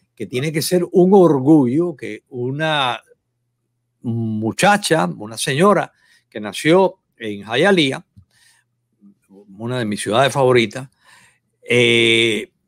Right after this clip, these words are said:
de padres exiliados, no solo se graduó de la Universidad de Columbia, de la Escuela de Derecho, que, eh, para entrar en la Universidad de Columbia, eso, eh, oye, eh, eh, eh, es una escuela de derecho de mucho rigor.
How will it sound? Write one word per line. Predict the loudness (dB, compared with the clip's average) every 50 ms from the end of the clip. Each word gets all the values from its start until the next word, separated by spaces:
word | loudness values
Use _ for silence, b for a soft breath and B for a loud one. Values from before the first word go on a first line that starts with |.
| _ _ _ _
de | -6 -4 -4 -2
padres | 0 2 4 4 4 4 4 4 2
exiliados, | 0 -2 -4 -4 0 0 2 2 2 0 -2 -4 -8 -10 -14 -20 -20 _ _ _ _ _ _ _ _ _ _ _ _
no | -14 -12 -6 -4 -4 -4 -4
solo | -4 -4 0 2 2 4 4 4 2 2 0
se | -2 -4 -4 -4
graduó | -2 -2 -2 0 0 0 2 2
de | 0 0
la | -2 -4 -6
Universidad | -8 -10 -12 -14 -14 -10 -10 -8 -8
de | -8 -8
Columbia, | -8 -6 -4 -2 0 0 0 0 -2 -4 -6 -8 -12 _ _ _ _ _ _ _ _ _ _
de | -20 -16 -14 -12
la | -12 -14
Escuela | -10 -6 -2 0 2 2
de | 2 2 0
Derecho, | -2 -2 -2 -2 -4 -4
que, | -4 -6 -8 -6 -6 -6 -6 -8
eh, | -6
para | -4 -4 -4 -4
entrar | -4 -6 -6 -2 0 0 2
en | 2
la | 2
Universidad | 0 0 -2 -2 -2 -2
de | 0 0
Columbia, | 0 0 0 -2
eso, | -2 -4 -4 -6 -6 -6
eh, | -8 -10 -10 -12
oye, | -10 -6 -4 -4 -4 -4
eh, | -4 -6 _ -20 -20 -20 -20 -20 -20 -20 -20 _ _ _ _ -10 -8 -6 -6 -6 -8 -8
eh, | -8 -8 -8 -6 -2
eh, | 0 0 0 2 0 0 0 2 2 2
es | 2 2
una | 0 0 0
escuela | 0 2 4 4 6 6
de | 6 4
derecho | 4 4 2 0 0 0
de | 0 0
mucho | 0 -4 -6 -6 -6 -6
rigor. | -2 -2 -2 0 4 4 4 4 2 -2